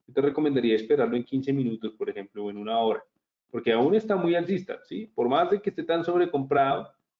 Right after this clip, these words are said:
sigue estando muy alcista, pero sí en esa resistencia podría retroceder. Eh,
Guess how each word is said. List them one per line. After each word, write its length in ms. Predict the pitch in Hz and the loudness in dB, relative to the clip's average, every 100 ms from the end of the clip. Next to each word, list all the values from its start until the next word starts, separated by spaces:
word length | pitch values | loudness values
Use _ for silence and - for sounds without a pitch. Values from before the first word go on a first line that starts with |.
| _ - | _ -6
sigue 160 | 120 | -6
estando 240 | 113 113 110 | -4 -4 -2
muy 160 | 110 | -2
alcista, 360 | 107 - - 95 | -2 -6 -12 -4
pero 160 | 104 | -4
sí 300 | 104 135 135 - | 0 -2 -2 -4
en 140 | 147 | -2
esa 160 | 131 127 | 0 0
resistencia 440 | 131 127 110 101 | 0 -2 -2 -2
podría 200 | 120 101 | 0 -2
retroceder. 540 | 101 107 - - - _ _ _ _ _ _ _ _ _ _ _ _ _ _ _ _ _ | -2 -6 -10 -12 -16 _ _ _ _ _ _ _ _ _ _ _ _ _ _ _ _ _
Eh, 400 | 117 107 104 | -10 -8 -6